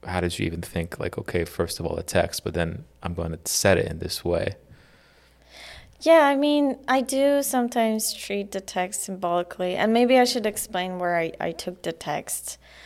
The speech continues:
Speaker 2: So I, during pandemic, uh, you know, I got addicted to reading news, and I have New York Times subscription, and I would just read it for, like, hours.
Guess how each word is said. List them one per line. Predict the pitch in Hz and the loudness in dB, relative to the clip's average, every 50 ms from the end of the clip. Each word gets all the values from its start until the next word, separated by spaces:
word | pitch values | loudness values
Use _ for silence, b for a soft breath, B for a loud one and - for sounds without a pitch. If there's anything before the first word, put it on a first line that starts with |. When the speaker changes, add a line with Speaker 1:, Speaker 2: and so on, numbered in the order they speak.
| B B B | B B B
Speaker 2:
So | B - - 220 202 202 202 - - - - - - | B -2 0 0 0 0 -2 -6 -18 -20 -10 -2 2
I, | 185 196 196 202 202 196 196 196 190 185 - - - - _ _ - - - _ _ _ - 208 | 4 6 6 6 6 4 2 0 -2 -4 -6 -12 -20 -20 _ _ -20 -20 -20 _ _ _ -10 -4
during | 196 202 208 208 208 208 202 196 | 0 2 4 4 4 2 0 -2
pandemic, | 196 - 208 190 180 180 175 180 180 180 180 - - - - - _ _ - | -4 -4 -4 -2 0 -2 0 0 -2 -2 -2 -4 -8 -16 -18 -20 _ _ -4
uh, | 185 180 175 170 170 165 156 - | -2 0 2 2 0 0 -2 -2
you | - 196 | -4 -2
know, | 185 175 170 | -2 0 0
I | 170 170 175 | 0 -2 -2
got | 170 180 180 175 - | 0 0 0 2 2
addicted | - 180 175 175 165 - - 190 185 185 | 0 -2 -2 -4 -6 -6 -8 -8 -6 -6
to | - - 175 | -6 -6 -6
reading | 170 175 175 170 170 170 165 160 | -6 -6 -8 -6 -6 -6 -8 -6
news, | 160 160 151 156 160 160 165 165 - - - - | -6 -6 -6 -6 -6 -6 -6 -8 -8 -10 -8 -6
and | - 160 156 156 156 160 | -6 -4 -4 -4 -6 -6
I | 160 160 | -6 -4
have | 160 165 165 165 202 - - - - | -2 -4 -4 -4 -6 -16 -20 -16 -12
New | 196 180 170 | -10 -6 -6
York | 165 160 156 - | -6 -6 -8 -10
Times | - - 160 160 156 160 | -10 -10 -8 -8 -8 -8
subscription, | - - 175 - - - - - - - - - 170 - - - | -8 -10 -10 -12 -12 -10 -8 -8 -10 -8 -8 -8 -8 -8 -8 -8
and | - - - 214 B B B B B B B B B B B B - | -10 -10 -12 -14 B B B B B B B B B B B B -8
I | 170 170 | -6 -4
would | 170 170 170 | -4 -4 -6
just | - 180 170 - - - | -6 -6 -6 -6 -8 -6
read | 160 160 170 175 | -6 -6 -6 -4
it | 175 165 165 | -4 -6 -6
for, | 185 - 170 165 160 | -6 -6 -4 -4 -4
like, | 160 165 160 160 - - | -4 -6 -8 -8 -8 -6
hours. | 160 151 156 160 170 175 170 165 165 165 - - - - - - | -4 -2 -2 0 0 0 0 -2 -2 -2 -2 -4 -4 -6 -8 -10